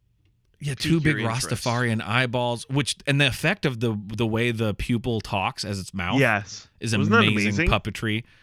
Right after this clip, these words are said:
Speaker 1: Um, yeah, like that, like,
Speaker 2: Ah.
Speaker 1: you have, like, those, like, they're, they're Rastafarian, and that seems
Speaker 2: Uh,
Speaker 1: very
Speaker 2: <laughs>
Speaker 1: strange.
Speaker 2: a joke, a joke that I'm just,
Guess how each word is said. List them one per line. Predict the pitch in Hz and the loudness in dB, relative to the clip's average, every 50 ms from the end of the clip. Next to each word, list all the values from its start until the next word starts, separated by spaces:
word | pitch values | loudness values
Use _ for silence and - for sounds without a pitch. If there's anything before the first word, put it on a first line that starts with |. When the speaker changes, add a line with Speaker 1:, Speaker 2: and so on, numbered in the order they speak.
| _ _ _ _ _ - | _ _ _ _ _ -8
Speaker 1:
Um, | 104 107 104 101 98 95 95 95 90 90 - _ _ - | -6 -4 -2 -2 -2 -2 -4 -4 -6 -8 -10 _ _ -2
yeah, | 151 143 | 0 2
like | 147 143 151 | 2 2 0
that, | 185 208 208 202 - | 0 0 0 0 2
like, | 170 135 | 2 2
Speaker 2:
Ah. | |
Speaker 1:
you | 113 - | 2 2
have, | 160 - | 2 2
like, | 151 139 123 113 | 0 -2 -2 0
those, | 160 160 160 139 131 - - | 0 0 0 0 -2 -2 -2
like, | 147 131 117 | -2 -2 0
they're, | 135 151 151 151 147 147 127 - | 0 0 0 0 -2 -2 -4 -6
they're | - 131 131 127 127 135 143 139 | -6 -6 -2 0 0 0 0 0
Rastafarian, | 127 123 127 123 - - 117 - - 131 123 127 127 131 127 127 117 113 | -2 -2 -2 -4 -4 -4 -4 -2 0 0 2 2 2 2 0 0 0 0
and | 107 113 | 0 0
that | 117 120 101 | 0 0 0
seems | - - - | 0 2 4
Speaker 2:
Uh, | 156 160 147 | 4 4 4
Speaker 1:
very | 117 123 120 120 117 117 | 2 2 0 2 0 0
Speaker 2:
<laughs> | |
Speaker 1:
strange. | 110 - - - - 127 123 123 123 123 123 123 123 | 0 -2 -4 -4 -4 -2 0 0 0 0 0 2 2
Speaker 2:
a | 143 151 | 2 2
joke, | - 135 151 151 139 151 165 165 - - _ _ _ _ - | 2 4 4 6 6 6 4 2 -2 -12 _ _ _ _ -6
a | - | -6
joke | 127 123 127 127 123 135 143 151 | -4 -2 0 0 0 0 -2 -2
that | 135 110 104 | -2 0 0
I'm | 101 101 104 | 0 -2 -4
just, | 101 104 104 - - | -6 -8 -10 -10 -12